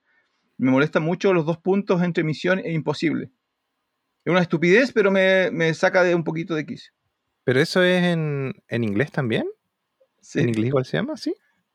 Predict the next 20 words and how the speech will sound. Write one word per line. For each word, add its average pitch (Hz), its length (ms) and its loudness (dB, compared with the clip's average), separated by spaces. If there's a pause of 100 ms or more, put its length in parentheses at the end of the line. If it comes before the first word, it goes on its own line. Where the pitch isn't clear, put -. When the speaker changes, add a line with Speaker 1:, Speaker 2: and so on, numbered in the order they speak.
(280)
Speaker 1:
Sí, 151 200 -4
po. 143 200 -6
Speaker 2:
No 117 120 -8
creo. - 200 -6 (340)
Speaker 1:
Entonces 131 280 -2
la 147 100 4
película 190 360 2
se, - 240 -4 (300)
el 135 180 2
nombre 208 480 4
es - 220 -2 (140)
Misión 233 580 0 (800)
Imposible. 113 640 -4 (800)
Speaker 2:
Ah, 123 180 -2
Speaker 1:
No 127 60 2
es 151 80 -2
Speaker 2:
sí, - 80 -2
Speaker 1:
Misión 175 60 2 (100)
Speaker 2:
po, 180 60 -8
Speaker 1:
Imposible. 160 300 -8